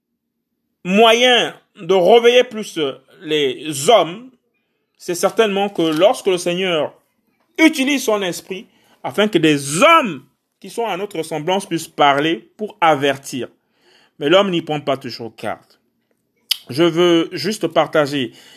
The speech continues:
selon tous les témoignages que j'ai pu regarder jusqu'ici,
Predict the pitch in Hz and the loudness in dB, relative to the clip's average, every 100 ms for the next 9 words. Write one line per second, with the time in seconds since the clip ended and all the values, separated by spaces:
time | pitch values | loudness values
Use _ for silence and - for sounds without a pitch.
0 | - - _ - - 180 190 190 170 135 | -20 -20 _ -12 0 2 4 4 0 -2
1 | - _ 254 262 226 190 190 202 196 160 | -10 _ 0 0 2 0 0 0 2 2
2 | - _ 170 156 147 123 - 160 185 175 | -2 _ -4 -2 -2 -4 -8 -6 -2 -2
3 | 190 220 185 170 165 185 160 170 151 - | -2 0 2 4 4 2 -2 -8 -12 -8
4 | 185 143 | -6 -8